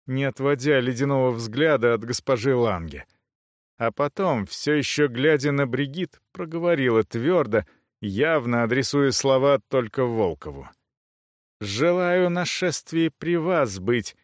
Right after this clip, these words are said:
и на мессе праздничной у епископа при вас быть, как жене положено". "Хорошо", поспешно согласился Волков, пока Бригит ещё чего не сказала.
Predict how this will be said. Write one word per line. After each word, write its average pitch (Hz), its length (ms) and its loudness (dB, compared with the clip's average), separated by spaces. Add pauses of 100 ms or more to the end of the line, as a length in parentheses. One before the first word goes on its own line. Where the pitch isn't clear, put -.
(320)
и 214 100 -4
на 233 160 -2
мессе 143 560 -2
праздничной 139 800 -2
у 147 80 0
епископа 139 600 -2
при 147 220 0
вас 127 420 0
быть, 165 420 -6
как 175 260 -2
жене 139 640 0
положено". 104 640 2 (460)
"Хорошо", - 560 -4 (500)
поспешно 98 540 -4
согласился 113 580 0
Волков, 120 500 0
пока 110 320 0
Бригит 113 460 0
ещё 123 460 0
чего 87 280 -4
не 85 120 -8
сказала. 80 560 -6